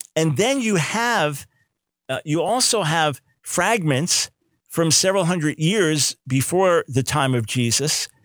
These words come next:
where you have a specific verse here or there. It, it, it, it may be part of the Ten Commandments or the priestly blessing from Number six, you know, on an amulet from hundreds of years before the time of Jesus.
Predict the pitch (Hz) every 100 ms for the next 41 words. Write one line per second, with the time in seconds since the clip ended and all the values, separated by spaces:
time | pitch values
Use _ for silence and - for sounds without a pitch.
0 | _ _ - 139 160 160 147 165 147 -
1 | 139 160 - 175 156 127 202 196 131 -
2 | - - 156 165 151 160 190 127 - _
3 | _ _ _ _ _ _ 120 - 135 -
4 | 127 131 113 123 123 131 139 143 139 131
5 | 123 - 135 139 127 147 147 147 156 170
6 | 160 120 90 - - 120 123 117 - 160
7 | - 151 117 151 151 - 131 127 127 139
8 | 127 - - 165 - - 113 - - 135
9 | 139 139 - 135 170 175 147 123 - _
10 | _ - 131 160 170 156 151 147 143 -
11 | 127 143 131 139 131 117 156 190 - -